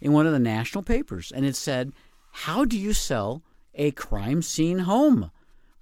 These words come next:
Wow, somebody was reading my mind a few years ago, and now here it is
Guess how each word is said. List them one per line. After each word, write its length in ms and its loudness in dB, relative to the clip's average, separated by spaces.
Wow, 760 0
somebody 300 -4
was 160 0
reading 220 4
my 120 6
mind 540 6
a 60 -6
few 220 0
years 260 2
ago, 380 0
and 120 2
now 360 2
here 220 0
it 80 2
is 260 -2